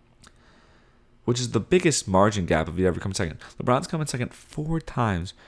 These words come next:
in his career on M V P. Four times. That's tied with Jerry West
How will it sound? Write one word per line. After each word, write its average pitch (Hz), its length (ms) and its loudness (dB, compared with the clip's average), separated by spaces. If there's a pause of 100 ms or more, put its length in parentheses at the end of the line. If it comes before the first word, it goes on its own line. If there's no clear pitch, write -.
(120)
in 113 60 -4
his 98 120 0
career 95 360 4
on 85 100 0
M 82 140 -2
V 85 120 -4
P. - 220 -8 (300)
Four 120 340 2
times. 82 320 -4 (240)
That's - 180 -8
tied 101 400 0
with 92 120 -2
Jerry 104 300 0
West 92 360 0